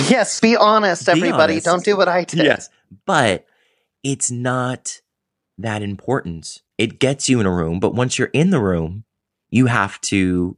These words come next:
Speaker 2: show who you are, and nobody cares what your diploma says, if you have one or not.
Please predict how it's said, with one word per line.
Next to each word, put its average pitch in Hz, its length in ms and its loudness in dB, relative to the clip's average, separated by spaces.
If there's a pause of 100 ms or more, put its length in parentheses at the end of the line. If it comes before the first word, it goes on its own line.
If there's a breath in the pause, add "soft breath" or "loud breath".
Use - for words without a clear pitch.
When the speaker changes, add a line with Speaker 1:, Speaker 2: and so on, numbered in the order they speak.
(120)
Speaker 2:
show 101 220 0
who 95 100 -6
you 92 140 2
are, 113 200 2
and 98 200 -4 (380 loud breath)
nobody 107 280 0
cares 104 640 0
what - 140 -2
your 92 80 2
diploma 80 440 -2
says, - 400 -8
if - 140 -6
you 87 60 0
have 78 200 -4
one 78 140 -6
or 73 60 -6
not. 71 240 -12